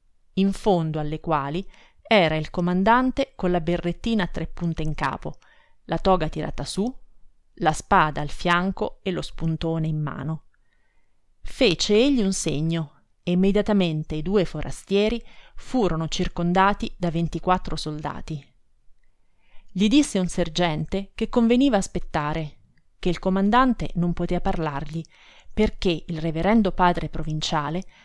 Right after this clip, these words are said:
non permette ad alcun spagnuolo di aprir la bocca fuorché in sua presenza, o di restare in paese più di tre ore.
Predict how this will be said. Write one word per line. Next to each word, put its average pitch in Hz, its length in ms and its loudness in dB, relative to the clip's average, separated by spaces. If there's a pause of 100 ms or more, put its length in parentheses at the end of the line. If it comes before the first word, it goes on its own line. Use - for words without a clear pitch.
(120)
non 233 200 4
permette 208 520 4
ad 165 80 -4
alcun 233 360 2
spagnuolo 202 760 2 (240)
di 185 160 0
aprir 190 320 4
la 160 140 -2
bocca 185 480 0
fuorché - 400 -2
in 170 160 0
sua 160 160 -4
presenza, 156 720 -4 (460)
o 196 100 2
di 208 120 4
restare 170 520 0
in 156 120 -4
paese 208 680 0
più 202 160 -2
di 180 100 -2
tre 165 180 -4
ore. 156 360 -8